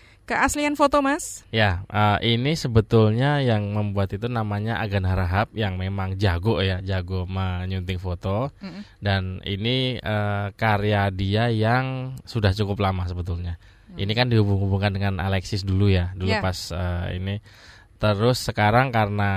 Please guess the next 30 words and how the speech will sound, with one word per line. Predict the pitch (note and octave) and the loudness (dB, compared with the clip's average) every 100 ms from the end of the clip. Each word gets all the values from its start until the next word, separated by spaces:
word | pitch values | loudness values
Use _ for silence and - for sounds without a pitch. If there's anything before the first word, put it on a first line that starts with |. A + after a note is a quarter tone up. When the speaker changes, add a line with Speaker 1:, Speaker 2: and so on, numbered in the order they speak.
| F#2+ F#2+ | -2 -4
Speaker 2:
eh, | - G2 F#2+ F#2+ F#2+ F#2 F#2 | -4 -2 -2 -2 -2 -4 -4
Pak | F#2 E2 | -2 0
Ahoknya | F#2 F#2 - A#2 | 0 -2 -2 -2
mau | A2 G2+ G2 F#2+ F#2+ - | 0 0 0 -2 -4 -8
waktu | - F#2+ G#2 G2 | -10 -6 -4 -2
itu | A#2 | -2
sempat | - G#2 G#2+ | -2 -2 -2
agak, | - G2 G2 - | -4 -2 0 -2
eh, | - G2 F#2+ F#2+ F#2+ F#2+ F#2 - - | -2 -4 -2 -4 -4 -4 -4 -8 -4
rame | A2 G#2+ G2 G#2+ A#2+ B2+ C3 C3 - - _ | 2 2 2 2 2 2 0 -4 -12 -20 _
dan | - A2 G2+ G2+ | 0 2 4 4
per | A2 G2+ | 4 4
kita, | A2 - A2+ G#2+ G#2+ G2+ | -4 0 2 4 4 0
eh, | F2+ - G2+ G2 | -2 -2 0 0
merekam | F#2+ G#2 G2+ G#2 | -2 -2 -2 -2
podcast | G2 G#2 - G2 | 0 -2 -2 -4
ini | G#2 B2 | -4 -4
sudah | B2 G2 | 0 0
terkonfirmasi | F#2 G2 G2+ F#2+ G2 F#2 A#2+ G#2+ | 0 0 -2 -2 -2 -2 -2 -2
bahwa | F#2+ G2+ A#2 | 0 0 -2
si | A2 G2 F#2+ F#2+ F#2 | -2 -4 -4 -4 -6
Pak | - D#2+ F#2+ F2+ | -4 -2 0 0
Ahok | G#2+ - _ - - - _ | -2 -4 _ -20 -20 -20 _
akan | F#2+ - A2+ G#2 | -4 0 0 0
jadi | F2+ G#2 | 0 0
komisaris | - G2 F#2+ G2 G2 G#2 | 0 -2 -2 -4 -4 0
dari | F#2 | 0
Pertamina. | F#2 F2+ G2+ F2 F2+ F2 | 0 -4 -6 -4 -4 -4
Jadi | F2+ F#2 A#2 G2 | -2 2 2 2
istilahnya | - - G2+ G2+ A#2 | -4 -4 -2 0 0